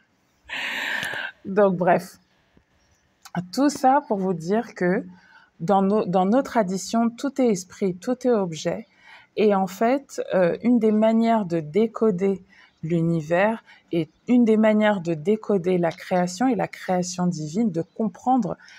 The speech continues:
la partition et la merveilleuse symphonie, euh, que le Créateur, euh, nous met à disposition et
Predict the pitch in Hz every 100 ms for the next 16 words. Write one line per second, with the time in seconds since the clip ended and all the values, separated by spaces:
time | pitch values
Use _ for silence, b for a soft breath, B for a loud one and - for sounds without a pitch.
0 | B - 190 185 180 - 180 180 226 196
1 | 165 160 165 190 214 196 214 220 214 -
2 | - 202 180 196 185 185 180 180 B B
3 | B 170 160 156 - 196 160 156 151 156
4 | 160 - 196 190 190 294 226 - B B
5 | B 160 160 160 165 165 220 202 165 147
6 | - 156 139 139 - 233 311 311 - 156
7 | 151